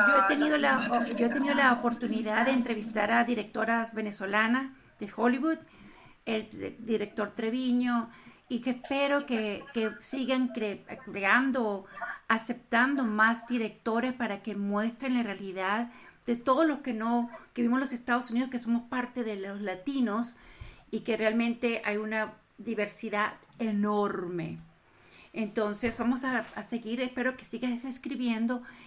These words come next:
Speaker 1: y que aparezca otro Robert Rodríguez para hablar de más latinos,
Speaker 2: Ojalá,
Speaker 1: de
Speaker 2: ojalá.
Speaker 1: que nos incluyan a, a muchos más, ¿verdad?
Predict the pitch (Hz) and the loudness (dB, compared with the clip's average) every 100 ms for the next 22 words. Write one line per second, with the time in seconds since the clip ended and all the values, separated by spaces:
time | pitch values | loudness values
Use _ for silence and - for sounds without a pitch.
0 | - - 240 220 202 220 - 233 226 226 | -16 -4 -4 0 0 -2 -2 0 0 0
1 | 240 233 226 - - - 233 233 240 233 | 2 2 0 -12 -8 2 4 4 2 2
2 | 220 240 240 226 196 196 202 214 196 - | 0 0 0 -2 -2 -2 -2 -4 -4 -10
3 | - 240 311 294 277 269 247 220 226 262 | 0 6 6 6 0 -4 -2 -2 0 0
4 | 214 - - - - 233 226 - 240 240 | -2 -6 -12 -12 0 2 2 0 4 4
5 | 233 233 240 240 240 254 233 208 - 185 | 6 2 2 2 2 4 2 0 -4 -2
6 | 214 233 254 226 240 220 233 240 - _ | -2 0 0 4 6 6 4 -2 -14 _
7 | _ - - 208 214 247 | _ -16 -6 0 2 0